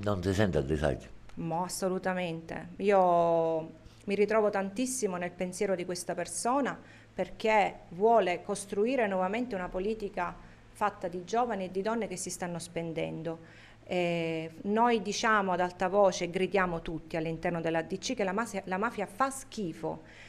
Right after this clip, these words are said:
Speaker 2: Noi ci dissociamo da qualsiasi pensiero,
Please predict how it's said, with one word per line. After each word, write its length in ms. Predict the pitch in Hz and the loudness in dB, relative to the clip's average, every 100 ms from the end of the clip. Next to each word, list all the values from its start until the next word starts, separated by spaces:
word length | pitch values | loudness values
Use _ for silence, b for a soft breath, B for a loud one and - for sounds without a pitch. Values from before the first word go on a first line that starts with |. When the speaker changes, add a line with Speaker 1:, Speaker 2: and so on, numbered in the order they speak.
| - | -6
Speaker 2:
Noi 200 | 214 254 | 0 2
ci 160 | 254 226 | 2 -2
dissociamo 640 | 214 220 220 233 226 180 | -2 -2 -2 2 0 0
da 140 | 180 175 | -2 0
qualsiasi 920 | 202 202 - 285 220 175 - 165 - B B B - | -2 -2 -2 2 4 2 -2 -8 -8 B B B 2
pensiero, 840 | 220 214 - 233 196 175 165 170 | 4 4 4 6 6 4 0 -4